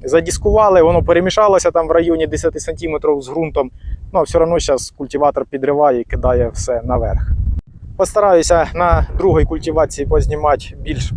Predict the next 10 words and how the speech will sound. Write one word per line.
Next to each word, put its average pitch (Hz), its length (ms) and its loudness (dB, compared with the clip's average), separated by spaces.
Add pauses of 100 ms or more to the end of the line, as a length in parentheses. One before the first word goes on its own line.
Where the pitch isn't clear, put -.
(180)
детально 139 440 0
показати, 139 440 2
може 135 240 2
вітру - 420 4
не 139 100 2
буде 127 240 0
і 120 40 2
пиляки 127 380 0
такої, 120 320 -4
що 120 240 -2